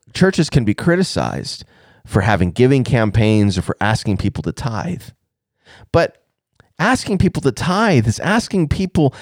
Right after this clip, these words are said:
to take part in this great worship of generosity, giving back to the Lord. And you're entrusting the church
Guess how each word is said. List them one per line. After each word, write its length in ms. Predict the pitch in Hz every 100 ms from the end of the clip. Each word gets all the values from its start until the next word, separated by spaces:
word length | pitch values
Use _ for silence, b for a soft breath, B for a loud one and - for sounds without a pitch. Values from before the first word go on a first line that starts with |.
| B
to 100 | -
take 560 | - - 226 233 - -
part 420 | - 208 233 180
in 180 | 147 143
this 180 | 135 131
great 520 | - 147 180 247 - B B B
worship 580 | 107 120 202 - 175 127
of 120 | 110
generosity, 800 | 160 160 135 143 220 - 123 101
giving 300 | 151 156 139
back 260 | 170 240
to 100 | -
the 100 | -
Lord. 640 | 120 139 247 220 123 151 - _ _ _ _ _ B B
And 160 | - 175
you're 180 | 180 175
entrusting 840 | 175 - 294 - - 131 127 143 b b
the 140 | 98 117
church 840 | - - 277 120 151 - - -